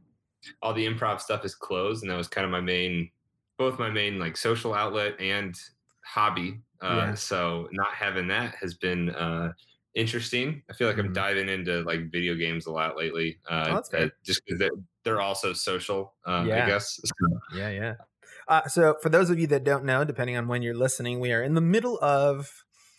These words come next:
Speaker 2: a quarantine, and as a result of which, um, any type of theater or production house that,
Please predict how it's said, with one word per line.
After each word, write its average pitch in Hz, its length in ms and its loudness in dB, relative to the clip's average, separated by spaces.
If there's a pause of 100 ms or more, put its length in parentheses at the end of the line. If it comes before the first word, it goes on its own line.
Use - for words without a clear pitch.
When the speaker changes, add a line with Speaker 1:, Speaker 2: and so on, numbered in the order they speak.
(240)
Speaker 2:
a 117 80 -2
quarantine, 135 1040 0
and 113 120 -6
as 120 200 0
a 117 40 -4
result 120 380 0
of 110 100 -6
which, 127 380 0 (380)
um, 101 580 -4 (340)
any 147 460 2 (220)
type 127 260 2
of 120 240 0 (560)
theater 120 500 2
or 110 400 -2 (240)
production 113 420 -4
house 110 320 -2
that, 104 260 -6